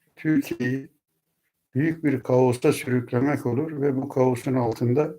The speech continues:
bu kaosu yaratanlar altında kalırlar. Bu açılmak gerekiyor. Çok iyi, e, çok iyi tedbirlerin alınmalıdır.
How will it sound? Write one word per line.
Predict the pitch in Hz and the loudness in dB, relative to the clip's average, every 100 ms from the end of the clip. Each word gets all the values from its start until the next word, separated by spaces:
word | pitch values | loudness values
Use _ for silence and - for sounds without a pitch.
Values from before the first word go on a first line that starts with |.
| _ _ _ _ _ _ _ _ | _ _ _ _ _ _ _ _
bu | 131 151 | -4 0
kaosu | 139 127 123 - | 2 2 2 2
yaratanlar | 135 123 123 120 127 139 139 131 | 6 8 6 4 0 2 0 -2
altında | 117 101 - 110 104 | -6 -6 -6 -4 -4
kalırlar. | - 101 98 120 156 - _ _ _ _ _ _ _ _ _ _ - | -6 -6 -4 -6 -6 -14 _ _ _ _ _ _ _ _ _ _ 0
Bu | 135 | 4
açılmak | 135 - - 127 113 - | 4 2 -4 -2 -2 -2
gerekiyor. | 113 113 - 131 139 | -2 -4 -2 -4 -4
Çok | - 139 - | -2 -2 0
iyi, | 123 131 135 - _ _ _ _ _ _ _ _ _ _ _ _ _ _ _ _ _ _ _ _ _ _ _ _ _ - | 0 0 -4 -14 _ _ _ _ _ _ _ _ _ _ _ _ _ _ _ _ _ _ _ _ _ _ _ _ _ -8
e, | 135 117 | -6 -4
çok | - 160 - 139 | -4 -6 -2 0
iyi | 127 | 2
tedbirlerin | 127 123 120 127 123 131 | 2 2 2 2 2 4
alınmalıdır. | 131 120 117 117 117 - | 4 2 2 0 0 -2